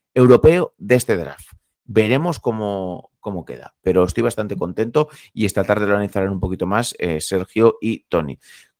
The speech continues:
Con la elección número veintinueve, como os he dicho antes, los Charlotte Hornets, que la habían intercambiado con los Phoenix Suns, eligen a Liam McNeely, de la Universidad de Connecticut. Y con la elección número treinta, Los Ángeles Clippers seleccionan a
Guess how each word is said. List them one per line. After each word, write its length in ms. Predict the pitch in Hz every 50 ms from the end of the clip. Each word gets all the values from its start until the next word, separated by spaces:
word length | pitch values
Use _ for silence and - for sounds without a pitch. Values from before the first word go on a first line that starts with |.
| _ -
Con 160 | 139 135 131
la 160 | 127 120 120
elección 420 | 120 127 123 117 - 143 135 127
número 280 | 131 131 127 127 123 123
veintinueve, 420 | 123 123 117 131 127 139 131 113
como 180 | - 101 95 98
os 100 | 104 104
he 80 | 113 104
dicho 180 | - - 113
antes, 340 | 120 123 120 - 92 82 -
los 100 | 87 -
Charlotte 320 | - 101 98 101 104 95
Hornets, 440 | - - 117 110 98 87 80 78 -
que 120 | - - 82
la 60 | 82
habían 220 | 82 82 87 92
intercambiado 600 | 92 90 95 85 - 90 90 101 110 107 95 85
con 200 | - 82 78 73
los 120 | 57 - -
Phoenix 280 | - 90 92 90 -
Suns, 200 | - 110 98 - - - - 113 -
eligen 500 | - 101 104 110 107 - 107 95 90 - -
a 220 | 113 117 107 - -
Liam 280 | - 98 104 104 104 104
McNeely, 480 | 107 104 110 120 131 131 143 160 151
de 100 | 120 107
la 60 | 95
Universidad 440 | 95 92 90 90 85 - - 98 95
de 300 | 87 90 95 95 95 92
Connecticut. 680 | - - 110 113 123 127 - 139 127 131 147 160 165 143 - _ _ _ _ _ _ _ _ _ _ _ _ _ _ _ _ -
Y 140 | 156 143 -
con 120 | - 127
la 60 | 117
elección 320 | 110 107 104 - 123 110 110
número 260 | 107 104 98 95 92
treinta, 440 | - 110 113 110 107 120 117 113 - _ - - - _ _ _ _
Los 260 | 143 160 147 139 147
Ángeles 400 | 139 127 127 127 123 110 104 -
Clippers 360 | - - 117 - - 110 -
seleccionan 440 | - 101 98 - 110 104 104 101 101
a 220 | 110 107 92 -